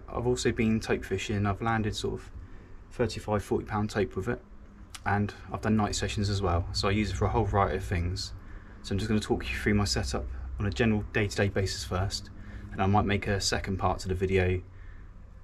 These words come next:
about what I changed to set it up for a nighttime trip. But yeah, let's get, let's get to it. I'll talk you through it. And many bits I talk about, I'll try and link in the video, but any questions you have, just leave a comment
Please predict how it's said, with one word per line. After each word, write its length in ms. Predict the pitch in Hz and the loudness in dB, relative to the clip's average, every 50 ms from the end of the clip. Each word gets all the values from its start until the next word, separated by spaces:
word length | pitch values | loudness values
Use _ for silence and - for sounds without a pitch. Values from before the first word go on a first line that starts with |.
| - - - | -16 -6 -4
about 320 | 98 92 - 92 90 90 | -4 0 4 4 4 6
what 160 | 95 101 87 - | 4 2 0 0
I 40 | |
changed 500 | - - - 101 98 95 92 92 - - - | -2 -2 -2 0 2 2 0 0 -2 -6 -6
to 100 | - 95 | -6 -6
set 220 | - - 90 - | -4 -4 -2 -4
it 60 | 92 | -4
up 100 | 80 - | -6 -6
for 100 | - - | -4 -2
a 40 | 92 | -2
nighttime 420 | 90 90 73 67 - - 90 90 87 | 0 0 -2 -4 -6 -8 -8 -8 -8
trip. 180 | - - - - - - - - - - - - - - - - - - - - - - - - - - - - - - - - - - - - - - - - - - - - - - - - | -8 -10 -12 -16 -16 -16 -16 -16 -16 -16 -18 -16 -14 -12 -8 -8 -8 -8 -8 -8 -8 -4 -4 -4 -4 -4 -8 -8 -12 -14 -16 -16 -18 -18 -18 -20 -20 -18 -18 -16 -16 -16 -16 -16 -18 -18 -18 -4
But 40 | - | 2
yeah, 160 | 131 117 101 | 4 4 4
let's 220 | 101 127 - - - | 4 2 0 -2 -4
get, 200 | - 135 - - - - - | -4 -4 -4 -6 -14 -12 -6
let's 200 | - - - - | -6 -6 -4 -4
get 160 | - 101 - | -4 -6 -4
to 120 | - 101 101 | -4 -4 -4
it. 120 | - - - - - - - - - - - - | -4 -4 -10 -14 -16 -16 -18 -18 -18 -16 -6 -6
I'll 80 | 113 - | -6 0
talk 240 | - 131 123 - | 2 0 0 0
you 60 | - - | -4 -4
through 180 | - 98 101 | -2 0 0
it. 160 | 107 - - - - - - - - - - - - | 0 0 -4 -12 -16 -16 -16 -16 -16 -16 -16 -6 0
And 100 | 107 120 | 2 4
many 160 | 135 139 127 | 6 6 6
bits 240 | 127 123 - - 127 | 4 4 4 4 0
I 40 | |
talk 280 | - - 131 113 - - | 2 4 4 4 4 2
about, 220 | - 98 101 104 | 2 2 4 4
I'll 100 | - 104 | 4 2
try 180 | - - - 117 | 0 0 0 2
and 80 | 113 113 | 2 2
link 160 | 113 101 - | 2 2 2
in 80 | 113 | 0
the 60 | 110 104 | 2 2
video, 320 | 110 92 95 95 101 110 - - - - - - - - - - - - - - - - | 2 4 4 2 2 0 -2 -6 -10 -14 -14 -14 -12 -14 -14 -12 -12 -12 -12 -10 -4 0
but 240 | 98 95 92 - - | 2 2 2 0 0
any 140 | - 113 110 | 0 0 2
questions 400 | 107 117 104 - - - 95 101 | 2 0 -2 -2 -4 -4 -4 -2
you 60 | 95 | 0
have, 200 | 101 98 95 - - | 0 0 0 2 2
just 220 | - 90 - - | 2 2 2 0
leave 160 | 110 101 95 - | 0 0 0 0
a 20 | |
comment 360 | - 101 90 92 90 85 - | -2 0 2 2 2 0 -2